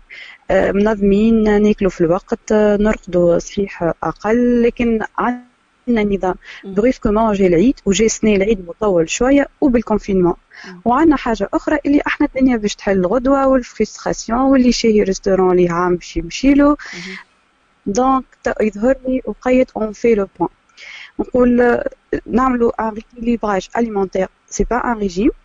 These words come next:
Speaker 2: مم.
Speaker 1: خاطر ما نجمش نقبض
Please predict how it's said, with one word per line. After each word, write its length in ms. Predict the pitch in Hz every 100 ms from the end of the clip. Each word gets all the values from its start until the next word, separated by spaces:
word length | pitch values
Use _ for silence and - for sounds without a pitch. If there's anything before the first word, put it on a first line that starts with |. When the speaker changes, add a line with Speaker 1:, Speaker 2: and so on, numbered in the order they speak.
| _ _ _ _ _ _
Speaker 2:
مم. 60 | 165 208 - -
Speaker 1:
خاطر 280 | - 208 202
ما 100 | 202
نجمش 500 | 202 202 220 220 208
نقبض 300 | 196 -